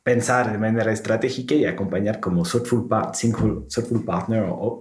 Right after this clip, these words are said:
o coach. ¿Cuáles son los retos que estás enfrentando ahora mismo en la organización?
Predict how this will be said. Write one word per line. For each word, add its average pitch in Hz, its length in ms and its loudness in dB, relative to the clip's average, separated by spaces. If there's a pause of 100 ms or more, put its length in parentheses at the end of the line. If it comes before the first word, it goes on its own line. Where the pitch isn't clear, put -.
o 120 80 -4
coach. 139 400 0
¿Cuáles 294 280 2
son 285 180 2
los 170 200 2
retos 151 440 2
que - 120 -2
estás 196 300 0
enfrentando 127 800 2
ahora 117 400 4
mismo 117 420 2
en 110 100 2
la 98 100 -2
organización? 87 720 -8